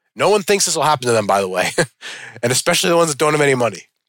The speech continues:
We get a lot of people that come into my mastermind that make basically no money per month. They are barely surviving.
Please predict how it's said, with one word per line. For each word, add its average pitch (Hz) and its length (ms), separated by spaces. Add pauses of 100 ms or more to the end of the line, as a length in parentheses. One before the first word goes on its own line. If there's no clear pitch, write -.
(1500)
We 104 60
get 113 120
a 107 40
lot 113 180
of 160 60
people 170 200
that 156 120
come 147 160
into 147 160
my 135 80
mastermind 110 680 (300)
that 113 180
make 120 280 (520)
basically 147 440
no 120 180
money 110 240
per 104 140
month. 85 380 (440)
They 123 160
are 110 100
barely 147 520
surviving. 101 640